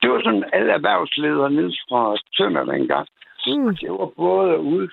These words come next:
Speaker 1: fra, hvad hedder det, Ekosko, og det var taxavognmænd.
Speaker 2: Sådan.
Speaker 1: Jamen, det var
Speaker 2: Der har været, øh, gang i dig, Martin. Øh, jeg skal lige nå at stille sidste spørgsmål, inden vi afslutter samtalen. Det er jo selvfølgelig,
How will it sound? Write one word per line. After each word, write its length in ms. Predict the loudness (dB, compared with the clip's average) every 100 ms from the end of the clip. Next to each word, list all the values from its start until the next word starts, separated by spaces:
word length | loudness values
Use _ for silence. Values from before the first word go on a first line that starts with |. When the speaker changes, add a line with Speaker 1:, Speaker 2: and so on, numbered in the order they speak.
| -8
Speaker 1:
fra, 380 | -2 0 2 0
hvad 600 | -2 -14 _ _ _ -16
hedder 180 | -10 -8
det, 340 | -8 -6 -6 -8 _
Ekosko, 800 | -4 -2 -6 -10 -10 -12 -18 -18 -6
og 220 | -4 -4 -10 -20 -20 -20 _ -6
det 140 | -2
var 100 | -2
taxavognmænd. 1000 | 0 0 0 0 -2 0 2 2 0 -2 -2
Speaker 2:
Sådan. 280 | 0 0 -2
Speaker 1:
Jamen, 260 | -6 -12 -14
det 180 | -6 -2
var 200 | -2 -6 -18 -20 _ _ _ -20 -20 -20 -20 -20 _
Speaker 2:
Der 60 | -2
har 160 | -2 0
været, 440 | 0 2 2 0
øh, 40 | 0
gang 220 | 0 2 2
i 20 |
dig, 240 | 0 0
Martin. 440 | 0 -2 -2 -2 2
Øh, 220 | 2 2
jeg 120 | 0
skal 220 | 0 0
lige 180 | 2 2
nå 160 | 2 0
at 140 | -2
stille 260 | 0 0 0
sidste 420 | -2 -2 0 -2
spørgsmål, 580 | 0 0 0 0 0 2
inden 180 | 2
vi 60 | 0
afslutter 500 | 0 0 -2 -2 -2
samtalen. 560 | 0 -2 -2 -2 -2 0
Det 140 | 2
er 100 | 2
jo 80 | 0
selvfølgelig, 520 | -2 -2 0 2 0